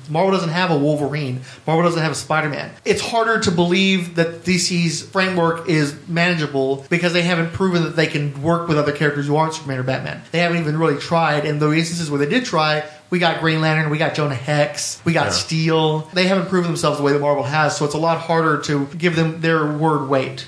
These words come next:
Speaker 2: Yeah.
Speaker 1: Now we're gonna go with the doomed loser characters that may not be so doomed after all. Ant-Man, Aquaman.
Speaker 2: Ooh.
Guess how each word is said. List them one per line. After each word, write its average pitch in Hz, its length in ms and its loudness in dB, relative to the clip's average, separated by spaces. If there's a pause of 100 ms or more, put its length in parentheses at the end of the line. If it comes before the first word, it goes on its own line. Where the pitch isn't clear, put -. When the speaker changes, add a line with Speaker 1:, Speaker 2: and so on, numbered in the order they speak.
(100)
Speaker 2:
Yeah. 110 220 -2 (340)
Speaker 1:
Now 196 280 0
we're 208 80 0
gonna 190 180 -2
go 165 320 0
with 160 240 -2
the 143 160 -2 (240)
doomed 165 480 -2
loser 156 420 -2
characters 151 840 -2
that 143 140 -2
may 160 160 2
not 156 160 2
be 151 160 0
so 160 180 0
doomed 156 240 2
after 156 300 2
all. 170 260 -2
Ant-Man, 139 720 0
Aquaman. 139 720 -2 (640)
Speaker 2:
Ooh. 110 480 0